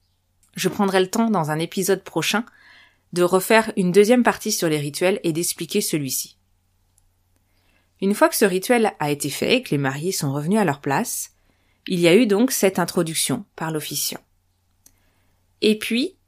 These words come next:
les mariés ont souhaité prendre la parole. Ils avaient donc préparé un petit texte pour s'adresser à leurs invités, les accueillir, les remercier et leur donner un petit peu le ton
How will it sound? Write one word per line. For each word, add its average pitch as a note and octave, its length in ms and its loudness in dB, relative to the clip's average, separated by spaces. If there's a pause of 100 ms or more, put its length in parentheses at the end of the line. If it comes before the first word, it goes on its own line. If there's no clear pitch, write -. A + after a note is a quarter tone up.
(440)
les G3+ 100 6
mariés A3 360 6
ont D4 80 4
souhaité G3 580 0 (140)
prendre A#3+ 280 2
la G3+ 120 6
parole. C#3+ 540 -2
Ils E3 200 -2
avaient A3 180 4
donc B3+ 180 2
préparé F#3+ 560 2
un G3+ 140 0
petit G#3+ 200 -6
texte - 460 -4 (320)
pour G#3+ 160 0
s'adresser A#3 480 4
à B3+ 80 6
leurs F3+ 260 4
invités, F3 500 -4 (720)
les G3+ 260 8
accueillir, G#3+ 600 2
les G#3+ 120 4
remercier F3+ 640 0 (500)
et F#3+ 120 6
leur F#3 160 8
donner F#3+ 240 6
un A3 60 4
petit G3 160 -4
peu G#3+ 140 4
le E3+ 140 6
ton C#3+ 260 -4